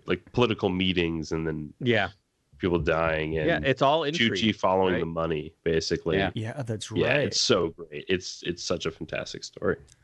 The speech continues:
Speaker 3: Yeah, that, yeah, that was definitely, you felt the thing. I was like, 'cause I, I'm like, "I don't think Chuchi shows up later, so, like, does she get smoked right here? I don't know, maybe." You know, there was, like, real tension
Speaker 2: Right?
Speaker 3: there.
Speaker 2: Yeah.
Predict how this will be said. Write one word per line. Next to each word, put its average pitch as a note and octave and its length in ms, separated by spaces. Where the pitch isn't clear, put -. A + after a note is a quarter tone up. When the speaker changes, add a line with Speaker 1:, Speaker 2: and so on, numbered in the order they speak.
Speaker 3:
Yeah, C3 260
that, C3+ 240
yeah, B2+ 200
that C#3 200
was C#3 180
definitely, C3+ 300
you F3+ 120
felt D3+ 340
the A#2+ 80
thing. C#3+ 160
I A#2+ 60
was B2 120
like, B2 220
'cause D3 200
I, C#3 120
I'm C#3+ 160
like, C3+ 220
"I B2+ 80
don't G#3+ 160
think F3 200
Chuchi C#3 360
shows C3+ 240
up A#2 160
later, A#2+ 320
so, A2+ 280
like, A2 280
does G#2+ 100
she C3 140
get C3 180
smoked C3 300
right A#2+ 160
here? C3+ 240
I A#2 100
don't C#3+ 140
know, C3+ 180
maybe." C#3 540
You B2 100
know, A#2+ 200
there B2+ 140
was, B2 160
like, B2 220
real A2+ 180
tension G#2 200
Speaker 2:
Right? C3 200
Speaker 3:
there. G#2+ 280
Speaker 2:
Yeah. G#2+ 240